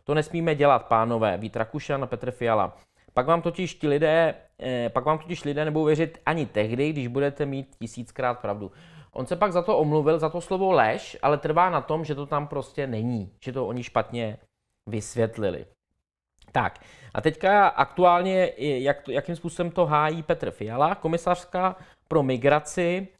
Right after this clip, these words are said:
Ylva Johansson to vysvětluje jasně. "Schválený migrační pakt žádné povinné migrační kvóty neobsahuje." To jsem vám vysvětlil, ano, povinné kvóty, kvóty, slovo kvóty neobsahuje. Obsahuje to, co jsme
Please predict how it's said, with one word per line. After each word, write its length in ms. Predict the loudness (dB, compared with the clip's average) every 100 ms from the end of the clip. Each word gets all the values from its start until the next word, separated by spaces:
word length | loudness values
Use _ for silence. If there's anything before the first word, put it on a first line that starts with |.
| _ _ _
Ylva 280 | 0 4 4 4
Johansson 720 | 2 2 0 0 0 0 -4 -12 _ _ 0
to 60 | 2
vysvětluje 460 | 4 2 2 4
jasně. 340 | 4 2 -2 -6
"Schválený 420 | 0 2 4 2
migrační 460 | 0 0 0 -2 -2
pakt 280 | -2 -2
žádné 420 | 0 2 2 2 0
povinné 340 | 0 -2 -2
migrační 500 | -2 -2 -4 -6 -8
kvóty 300 | 0 0 0
neobsahuje." 680 | -4 -6 -8 -4 -4 0 -2
To 120 | -4
jsem 120 | -6
vám 80 | -6
vysvětlil, 440 | -4 -6 -4 -2 0
ano, 300 | 0 -2 0
povinné 420 | 2 2 -2 -4
kvóty, 580 | -2 0 2 2 0 -2
kvóty, 640 | -2 -8 -2 -2 -2 -4 -4 _
slovo 240 | -10 -6 -6
kvóty 340 | -2 -4 -2
neobsahuje. 720 | -4 -4 -4 -4 -4 0 0 0 -6 -6
Obsahuje 480 | -6 0 0 2 0
to, 120 | -2
co 120 | -6
jsme 300 | -6 -2 -2